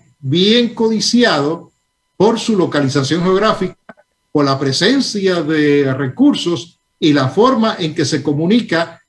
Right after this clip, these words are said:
con otras partes del Medio Oriente y de Asia.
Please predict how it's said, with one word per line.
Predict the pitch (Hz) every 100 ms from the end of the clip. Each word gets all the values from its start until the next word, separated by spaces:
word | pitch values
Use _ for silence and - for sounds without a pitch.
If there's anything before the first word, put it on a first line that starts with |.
| _
con | 160 143
otras | 160 214 185
partes | - 190 190 190 139
del | 147
Medio | 131 156 214 220
Oriente | 220 226 190 - - 190 - _ _ _
y | 156 170
de | 143 165 170 170 - _ _ _ -
Asia. | 147 - 123 87